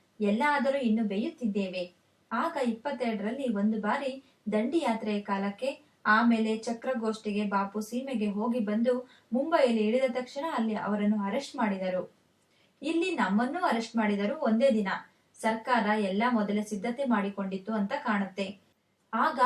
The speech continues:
ಕಣ್ಣು ಮುಚ್ಚಿ ತೆಗೆಯುವುದರೊಳಗಾಗಿ ಜೈಲುಗಳೆಲ್ಲ ಭರ್ತಿ.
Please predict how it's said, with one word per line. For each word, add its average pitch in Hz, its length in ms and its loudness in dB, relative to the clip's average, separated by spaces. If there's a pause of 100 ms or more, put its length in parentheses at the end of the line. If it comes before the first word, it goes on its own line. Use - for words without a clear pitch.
ಕಣ್ಣು 247 320 -2
ಮುಚ್ಚಿ 262 220 -4
ತೆಗೆಯುವುದರೊಳಗಾಗಿ 226 920 0
ಜೈಲುಗಳೆಲ್ಲ 233 760 0
ಭರ್ತಿ. 214 560 -4